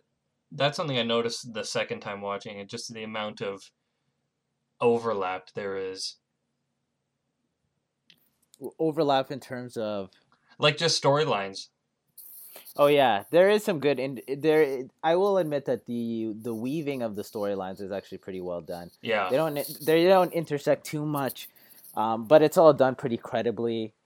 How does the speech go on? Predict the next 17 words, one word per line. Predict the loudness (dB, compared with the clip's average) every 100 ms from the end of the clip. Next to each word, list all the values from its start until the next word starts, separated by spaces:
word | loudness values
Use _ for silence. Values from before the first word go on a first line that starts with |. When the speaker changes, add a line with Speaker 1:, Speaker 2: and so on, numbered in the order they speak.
| _ _
Speaker 2:
You | -6
know, | -4 -2
like, | 0 0
for | 0 -4
example, | -2 -2 0 2 2
in | 2
one | -2
of | -2 -2
the | -4 -4 -6 -10 -16
more | -12 -6 -4 -4
deft | -2 -4 -4
transitions, | -6 -8 -8 -6 -8 -6 -10 -10 -14 _ _ _ _ _
uh, | -8 -6 -8 -10 -12
was | -10 -10 -8
when | -10 -10 -14 -16 -20 _ -20 -14
the, | -14 -12 -8
um, | -6 -6 -6 -8